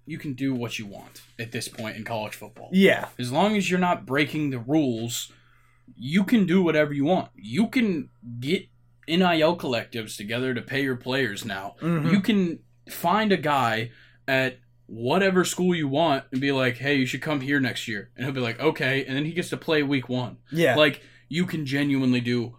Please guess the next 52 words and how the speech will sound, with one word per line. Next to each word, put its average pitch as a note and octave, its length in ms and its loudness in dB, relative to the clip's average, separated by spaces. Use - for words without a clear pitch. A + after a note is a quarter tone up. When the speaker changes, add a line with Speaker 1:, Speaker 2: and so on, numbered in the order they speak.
Speaker 1:
whatever B2 680 -4
the B2 140 -2
fuck - 280 -6
you C3 80 -4
want A#2+ 260 -6
now C#3+ 180 -2
in C#3 60 -2
college C#3 260 -2
football. E3 460 -2
And B2+ 100 -2
I B2+ 100 2
think B2+ 240 -4
that A#2+ 180 -6
Deion C3 260 -2
Sanders C3 380 -2
is A2+ 80 -8
just A2 180 -8
gonna A2 140 -6
take G#2+ 220 -8
advantage G2+ 400 -12
of - 80 -20
that. - 140 -20
Speaker 2:
Yeah. A3+ 220 8
And G3 240 10
very G3 260 8
smart G3+ 300 6
by E3 160 2
him. F#3+ 220 6
And, A#2+ 160 -2
and C#3 240 0
this D3+ 140 -2
goes E3+ 200 2
back F3 220 2
to F#3 60 2
what F3 60 2
we D#3+ 40 -4
talked F3+ 220 2
about F#3+ 260 2
last A3 360 2
week. - 280 -16
This D#3 220 2
is G3+ 140 6
why F#3 560 6
they D3 400 -4
need D#3+ 160 0
to D#3 60 -2
start E3 300 6
getting D#3+ 640 0
a C3+ 120 0
G E3 360 4
M. C3 440 2
Getting, E3+ 640 0